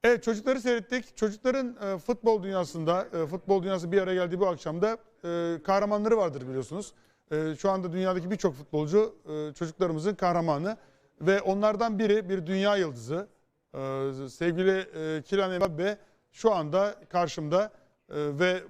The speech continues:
bu akşama bağlanmak istedi kendisi. E, kampanyamızdan haberi var ve, e, çok da teşekkür ediyorum kendisine.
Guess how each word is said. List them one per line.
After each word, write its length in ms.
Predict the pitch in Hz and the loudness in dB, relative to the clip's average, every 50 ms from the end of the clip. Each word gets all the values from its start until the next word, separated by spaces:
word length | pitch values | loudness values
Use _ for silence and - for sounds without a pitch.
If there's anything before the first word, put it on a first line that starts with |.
| 143 147 | -8 0
bu 100 | 180 214 208 | 2 2 2
akşama 340 | 190 - - 190 214 208 | 2 -2 -6 -4 -4 0
bağlanmak 380 | 196 185 180 185 185 190 185 - | 0 2 2 0 0 -2 -4 -8
istedi 240 | - - 156 139 135 | -8 -8 -8 -8 -4
kendisi. 500 | - 151 139 139 120 113 - 202 220 220 - _ _ _ _ _ _ - | -4 -4 -4 -4 -6 2 2 2 2 2 -2 _ _ _ _ _ _ -8
E, 260 | 151 147 147 143 139 | -6 -4 -4 -4 -4
kampanyamızdan 640 | - 180 180 170 139 185 180 175 170 143 139 160 | 0 0 -2 0 0 -2 -2 0 -4 -4 -4 -4
haberi 280 | 151 156 160 175 185 190 | -2 0 2 4 4 4
var 180 | 185 185 190 185 185 - _ - | 2 2 -2 -2 -6 -16 _ -16
ve, 320 | 147 139 156 156 160 160 151 143 | -6 0 2 2 2 2 -2 -4
e, 40 | 147 147 147 147 147 147 139 139 143 147 143 139 _ _ | -4 -2 -2 -2 -2 -4 -6 -8 -16 -20 -20 -20 _ _
çok 220 | - 180 147 - | -8 -8 -4 -4
da 80 | 185 151 | -4 -4
teşekkür 340 | 165 156 151 165 143 196 | -2 -4 -4 -4 -2 0
ediyorum 260 | 202 196 175 160 139 127 | 0 0 0 -2 -6 -4
kendisine. 380 | - 143 139 123 - - 190 | -6 -6 -6 -6 -6 -6 -8